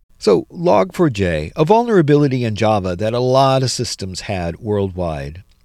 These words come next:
is very interesting in the sense that it created a fire drill within a lot of I T organizations.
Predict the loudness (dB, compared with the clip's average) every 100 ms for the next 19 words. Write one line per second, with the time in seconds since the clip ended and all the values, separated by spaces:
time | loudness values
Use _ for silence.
0 | -10 -6 -4 -4 -4 -4 -4 -8 -8 -6
1 | -4 0 0 0 -2 -12 -8 -2 -2 -2
2 | -2 0 2 0 0 0 2 2 2 0
3 | 0 -2 -6 -2 0 2 2 0 -6 -6
4 | -2 2 2 4 0 -2 -4 -4 -4 -6
5 | -6 -6 -6 -6 -6 -8 -6 -8 -8 -12
6 | -14 -18 -20